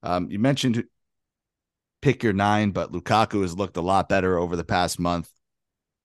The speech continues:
Lautaro's been getting a little bit of rest. Dzeko has been coming off the bench when needed. We've even seen Correa a little bit. So, um, they've got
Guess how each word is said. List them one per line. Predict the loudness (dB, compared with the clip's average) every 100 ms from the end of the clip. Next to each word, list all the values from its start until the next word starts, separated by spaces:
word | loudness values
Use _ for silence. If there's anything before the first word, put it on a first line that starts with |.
| _ _ _ -14
Lautaro's | -2 2 2 0
been | -4
getting | -4 -4 -6 -8 -8
a |
little | -6 -4
bit | -4
of | -4 0
rest. | 0 0 -4
Dzeko | -2 0 2 2 0
has | -2
been | -4 -6 -4
coming | -6 -2 -2
off | -2
the | -4
bench | -6 -6 -6
when | -6 -4
needed. | -2 -2 -4 -8 -20 -20 _
We've | -4 -2
even | -2 -4
seen | -2 -2
Correa | -2 0 2 2
a | 2
little | 0 0
bit. | -2 -4 -10 _ _
So, | -14 -6 -4 -4 -6 _ _ _
um, | -4 -2 -2 -4 -6 -10 _ _ _ _ _ _ _ _ _
they've | -2 0
got | 2 2 2